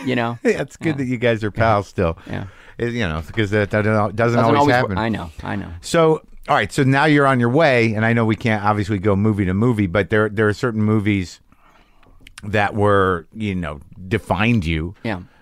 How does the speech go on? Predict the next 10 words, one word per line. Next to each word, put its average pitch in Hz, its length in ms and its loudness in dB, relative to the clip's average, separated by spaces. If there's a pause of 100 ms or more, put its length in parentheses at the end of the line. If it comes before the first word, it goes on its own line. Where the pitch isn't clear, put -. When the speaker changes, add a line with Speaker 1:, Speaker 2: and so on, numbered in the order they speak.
(140)
Speaker 2:
Uh, 98 540 2 (220)
you 113 180 0
know, 104 120 2
after 107 340 -2
Grand 107 260 0
Theft 104 240 0
Auto, 107 300 4
I 92 80 2
guess 95 220 -2
the, 104 100 -4